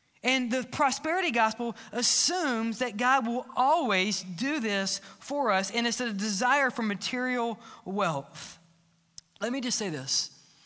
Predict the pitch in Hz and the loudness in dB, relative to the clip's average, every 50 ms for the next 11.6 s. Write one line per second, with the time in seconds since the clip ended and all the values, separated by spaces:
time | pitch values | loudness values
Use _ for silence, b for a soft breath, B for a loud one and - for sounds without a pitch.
0 | B B B B B B B B B B B B 202 214 - 220 - - - 240 | B B B B B B B B B B B B -8 -8 -8 -8 -6 -2 0 0
1 | 220 202 - 233 233 247 277 269 277 220 233 220 214 196 - 202 208 202 - - | 0 0 -2 -4 -4 -2 -2 -2 -2 0 0 0 0 0 -2 -6 -6 -4 -4 -4
2 | - 208 185 175 170 160 170 180 185 180 180 175 175 - - 185 175 165 170 160 | -2 -2 -2 -2 -2 0 2 2 2 0 -2 -4 -4 -4 -4 -4 -4 -4 -6 -6
3 | 156 151 147 170 185 202 202 185 - 202 196 190 190 180 B B B B 147 160 | -6 -4 -2 0 0 0 -2 -4 -6 -6 -6 -6 -6 -8 B B B B -12 -10
4 | 160 160 151 156 151 147 151 143 - - 131 127 127 131 - b b b b b | -8 -6 -4 -2 -2 -2 -4 -6 -10 -12 -10 -10 -10 -12 -14 b b b b b
5 | b - - 160 160 147 - 156 135 131 - 135 123 123 123 127 - b b b | b -8 -6 -4 -2 -2 0 0 0 -2 -4 -8 -10 -10 -10 -14 -16 b b b
6 | b b b b b - 196 196 - - 220 196 196 170 175 165 147 143 156 156 | b b b b b -2 -2 0 0 0 0 -2 -2 -2 -4 -6 -4 -2 0 2
7 | 160 165 175 185 190 185 165 - - 165 165 156 151 - - 147 127 107 107 110 | 2 4 2 2 0 -2 -6 -8 -6 -6 -6 -6 -6 -8 -8 -8 -8 -8 -8 -8
8 | 117 - - - - - - - - - - - b b b b b b b b | -6 -4 -4 -2 -2 -4 -4 -6 -8 -10 -12 -16 b b b b b b b b
9 | 151 156 156 156 175 196 208 220 240 240 240 240 240 233 226 226 220 B B B | -8 -6 -4 -2 0 0 2 2 2 0 0 0 0 -2 -2 -4 -6 B B B
10 | B B B 185 185 185 170 165 151 151 196 196 208 214 226 220 208 202 214 208 | B B B -4 -2 -2 -2 -2 -2 0 2 2 4 2 2 2 0 0 0 0
11 | 202 202 185 - B B B B 180 170 165 | -2 -2 -4 -6 B B B B -4 -4 -4